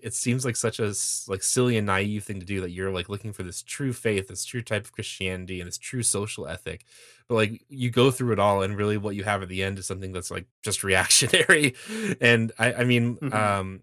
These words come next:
Speaker 1: in, in the case of Mark Driscoll, it's, like, annoying and problematic and toxic and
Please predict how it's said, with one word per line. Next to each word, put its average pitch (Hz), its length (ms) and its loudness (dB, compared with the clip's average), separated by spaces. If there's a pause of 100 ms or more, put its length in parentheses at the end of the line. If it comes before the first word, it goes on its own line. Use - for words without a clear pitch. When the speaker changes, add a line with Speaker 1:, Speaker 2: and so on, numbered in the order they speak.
(100)
Speaker 1:
in, 117 220 -2
in 110 100 -10
the 120 60 -4
case 127 220 4
of 120 60 -2
Mark 101 120 0
Driscoll, 101 360 -2
it's, 87 120 -8
like, 87 260 -6
annoying 98 720 -2
and 90 240 -10
problematic 87 560 -2
and 92 140 -16
toxic 87 560 -4
and 90 260 -8